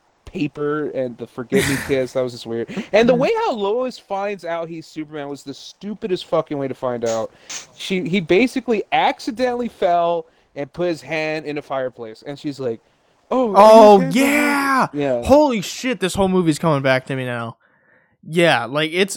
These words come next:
Speaker 2: oh, it's fine, like, it's a decent movie, but, like, dude, I would rewatch the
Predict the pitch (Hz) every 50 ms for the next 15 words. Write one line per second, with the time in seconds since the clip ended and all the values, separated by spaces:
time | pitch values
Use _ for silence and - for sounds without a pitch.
0 | - - 180 190 196 196 190 - - - - 165 160 160 175 190 202 190 180 170
1 | 156 - 147 139 143 143 160 160 - 165 139 139 160 190 180 160 147 139 131 123
2 | 123 117 - _ _ - 135 135 127 117 110 - _ _ _ _ _ _ _ _
3 | _ _ - - 156 180 170 139 - - - - - 139 131 - - 131